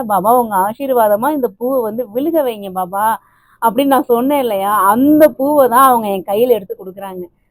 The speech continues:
காலையில நான் சும்மா தான் போய் ஷீலாக்கல் பாபா கிட்ட நிக்கிறேன். நின்னுட்டு இருக்கும்போது அவங்க தொடச்சிக்கிட்டு இருந்தவங்க அந்த பூவை எடுத்து அப்படியே என் கையில கொடுக்குறாங்க. எனக்கு அவ்வளோ சந்தோஷம். அந்த வீடியோ நான் ஷேர் பண்றேன் பாருங்க.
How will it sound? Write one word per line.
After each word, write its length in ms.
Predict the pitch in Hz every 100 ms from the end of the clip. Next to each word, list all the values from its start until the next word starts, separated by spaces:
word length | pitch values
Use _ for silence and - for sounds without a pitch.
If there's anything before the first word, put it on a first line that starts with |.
| _
காலையில 420 | 226 226 233 226 -
நான் 160 | 220 214
சும்மா 380 | 320 339 359 311
தான் 200 | 311 -
போய் 180 | 254 269
ஷீலாக்கல் 460 | - 262 247 233
பாபா 240 | 196 185 196
கிட்ட 160 | 196
நிக்கிறேன். 600 | 233 202 - 254 226 208 330 - _ _ _ -
நின்னுட்டு 380 | 311 359 370
இருக்கும்போது 420 | 277 214 196 208 285
அவங்க 220 | 262 220 -
தொடச்சிக்கிட்டு 580 | 233 302 381 359 294 220
இருந்தவங்க 420 | 202 196 190 220
அந்த 200 | 247 208
பூவை 300 | - 269 247
எடுத்து 200 | 190 220
அப்படியே 300 | 180 196 226
என் 120 | 202
கையில 260 | 185 196 214
கொடுக்குறாங்க. 460 | 185 180 185 180 170 _ _ _ _
எனக்கு 200 | 185 180
அவ்வளோ 320 | 185 233 320
சந்தோஷம். 600 | 311 214 202 202 196 202 302 339
அந்த 200 | 196 185
வீடியோ 260 | 202 240 233
நான் 180 | 196
ஷேர் 200 | 196 190
பண்றேன் 300 | 190 180 180
பாருங்க. 360 | 175 180 180 180